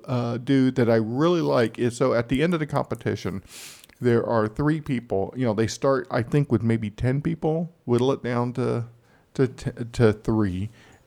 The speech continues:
and then they award a winner, but they do not award a second or a third place,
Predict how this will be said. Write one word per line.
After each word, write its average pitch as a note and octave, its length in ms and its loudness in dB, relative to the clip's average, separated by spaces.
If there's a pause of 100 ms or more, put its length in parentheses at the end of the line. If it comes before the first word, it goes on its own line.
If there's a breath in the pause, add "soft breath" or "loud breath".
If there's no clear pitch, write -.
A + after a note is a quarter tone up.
(120)
and A#2+ 240 0
then A#2 420 0
they A2+ 280 0
award A#2 560 0
a G#2+ 80 -6
winner, A#2 440 0
but - 240 -10
they A2+ 120 2
do A2+ 140 2
not B2+ 240 2
award A#2+ 440 0
a - 100 -6
second A2 420 -4
or G2+ 160 -2
a - 40 -4
third C3 380 -2
place, - 480 -8